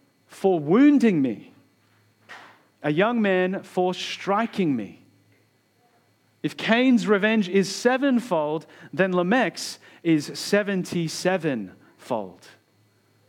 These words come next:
Lamech's revenge, as you see there, was way out of proportion. Um, a, a young man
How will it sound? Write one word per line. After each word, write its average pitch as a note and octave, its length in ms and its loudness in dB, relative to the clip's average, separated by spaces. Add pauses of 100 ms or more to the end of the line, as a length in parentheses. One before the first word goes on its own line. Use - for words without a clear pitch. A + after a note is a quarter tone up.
(1080)
Lamech's F#3+ 560 0
revenge, G3 640 0
as F#3 200 -2
you G#3+ 80 0
see B3+ 240 2
there, G#3 260 0 (220)
was E3+ 360 2
way C4+ 800 4
out C#4+ 260 2
of C4 100 -8
proportion. C4+ 760 -2 (1600)
Um, G3 140 2
a, G#3 220 0 (120)
a F3+ 40 0
young B3 280 2
man C4+ 260 2